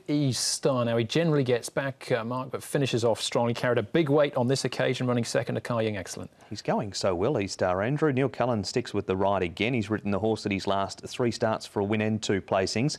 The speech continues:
Speaker 2: Hood comes off. He carried a hundred and thirty-three pounds into this second placing, Paul, so the big weight of one hundred and thirty-two is not going to worry him.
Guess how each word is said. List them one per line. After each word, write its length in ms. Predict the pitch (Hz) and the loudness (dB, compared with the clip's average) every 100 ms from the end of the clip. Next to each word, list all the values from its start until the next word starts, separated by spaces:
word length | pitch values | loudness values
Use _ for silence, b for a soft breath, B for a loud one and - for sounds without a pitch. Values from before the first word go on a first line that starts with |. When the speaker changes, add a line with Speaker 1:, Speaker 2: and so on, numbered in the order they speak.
| B B B | B B B
Speaker 2:
Hood 220 | - 160 175 | 0 0 2
comes 360 | 151 123 110 | 0 2 2
off. 240 | 104 147 135 | 2 2 0
He 80 | |
carried 300 | - 127 123 | 0 2 2
a 40 | 110 | 2
hundred 320 | 135 131 110 | 0 0 0
and 160 | 107 - | -2 0
thirty-three 540 | 117 104 - 120 123 | 2 2 0 0 0
pounds 420 | 123 113 101 90 B B B | 0 0 0 -4 B B B
into 180 | - 120 | 0 2
this 160 | 110 - | 2 2
second 400 | 127 120 110 98 | 0 2 0 2
placing, 440 | 120 113 - 98 | 2 2 0 0
Paul, 220 | - 120 | 0 0
so 160 | 135 117 | 2 0
the 100 | 107 | 2
big 180 | 117 110 | 0 2
weight 180 | 107 | 2
of 100 | 104 - | 0 -2
one 80 | 98 | -2
hundred 340 | 120 107 98 | 0 0 -2
and 140 | 101 | -6
thirty-two 680 | - 117 101 98 - 131 120 | -4 0 0 -2 0 2 4
is 200 | - 95 | 0 -2
not 240 | 120 123 - | 0 0 0
going 140 | 107 | 0
to 80 | 92 | 2
worry 260 | 101 117 | 2 4
him. 100 | 175 | 2